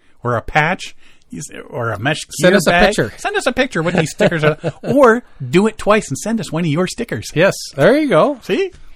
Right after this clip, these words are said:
Speaker 1: You send me a sticker, I'll send you a sticker.
Speaker 2: Oh, yeah.
Speaker 1: Right?
Speaker 2: Sticker trade.
Speaker 1: Sticker trade. You send us a
Speaker 2: We'll
Speaker 1: sticker
Speaker 2: send a
Speaker 1: from
Speaker 2: Paddling Adventures radio sticker.
Speaker 1: And we'll send you a couple of Paddling Adventures radio stickers in, <laughs> in exchange for a five park sticker. <laughs>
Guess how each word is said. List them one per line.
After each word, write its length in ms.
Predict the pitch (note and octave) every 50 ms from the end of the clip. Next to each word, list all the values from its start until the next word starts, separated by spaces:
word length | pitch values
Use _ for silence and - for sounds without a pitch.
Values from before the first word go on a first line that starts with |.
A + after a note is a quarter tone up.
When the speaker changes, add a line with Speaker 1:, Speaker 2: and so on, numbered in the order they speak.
| - - - - - - -
Speaker 1:
You 180 | C#3 E3 B3+ D4+
send 300 | - - B3+ A#3 G#3+ G3
me 160 | G#3 A#3 A3+
a 60 | A#3+
sticker, 380 | A#3 - - A3+ A3 A3 F3+ F3
I'll 120 | F3+ F#3
send 280 | F3+ - F#3 F3+ E3+ D3+
you 120 | D#3+ D3+ C#3
a 60 | B2+
sticker. 440 | - - C#3 C3 - B2 A2 G2+ - - - - -
Speaker 2:
Oh, 360 | B2 A#2+ B2 C3+ C#3+ D3+ D#3
yeah. 240 | D#3 D3+ D3+ D#3+ E3
Speaker 1:
Right? 480 | E3 D#3 C#3 D3+ F3 A3+ C4+ D4 C#4+ -
Speaker 2:
Sticker 320 | - - - G3+ - E3
trade. 280 | D3+ E3+ D#3+ D#3+ D#3 - - -
Speaker 1:
Sticker 340 | - - - - A3+ - G#3+ F3
trade. 280 | - - C3 A2 A2
You 100 | D3+ G3+
send 280 | A3+ - A#3+ A3 G#3 F#3+
us 180 | F3+ F3+ -
a 280 | D#3+ C#3+ C3 B2 A#2 A#2 B2+
Speaker 2:
We'll 140 | C#3 D3+ D3
Speaker 1:
sticker 140 | F3+ F#3 F3
Speaker 2:
send 40 | F#3 F#3+ G3
a 40 | G3+
Speaker 1:
from 180 | - - E3 D3
Speaker 2:
Paddling 220 | C3+ C3 F#3+ F3 E3+
Adventures 360 | D3+ D#3+ F3 D#3+ - E3+ D3
radio 260 | D3+ D#3+ E3 E3 C#3
sticker. 320 | - - B2+ - - G2+ G2
Speaker 1:
And 100 | A#2+ A#2+
we'll 120 | C3+ E3 D3+
send 200 | - E3 D#3+ D3
you 40 |
a 40 | C3+
couple 240 | - - C#3+ C3+ - -
of 40 | A2
Paddling 380 | - C3+ C3 B2+ B2 A#2+ A2+
Adventures 460 | A2 G#2 G#2 A2+ A2+ - - G#2+ G2+
radio 240 | G#2+ A2 A2 A2 A2
stickers 420 | A2 - - A#2+ - - A2+ G#2+ B2+
in, 200 | C3+ A#2 A#2+ - - - - - - - - - - C#3
<laughs> 480 | - - - - - - A2 - _ -
in 140 | C3+ C3+
exchange 460 | C3+ B2+ - - - - C#3 C#3 B2+ -
for 120 | - A#2+
a 40 | A#2+
five 340 | - - A#2 A#2 A#2 A2+ _
park 240 | - - A#2 B2+ -
sticker. 440 | - - - - B2 - - A2+ - _ _ _ _
<laughs> 0 | -